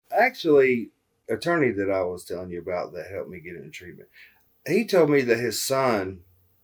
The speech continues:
was going to school to be a peer support specialist and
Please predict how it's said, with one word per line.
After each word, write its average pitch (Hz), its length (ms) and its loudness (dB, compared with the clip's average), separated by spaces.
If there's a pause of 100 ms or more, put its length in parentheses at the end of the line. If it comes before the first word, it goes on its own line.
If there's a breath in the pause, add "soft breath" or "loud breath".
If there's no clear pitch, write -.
was 101 340 -6
going 107 640 0
to 95 120 -10
school 101 720 2 (280)
to 101 100 -14
be 107 120 0
a 110 60 0
peer 185 180 6
support - 300 -4
specialist - 560 -16 (400)
and 107 540 0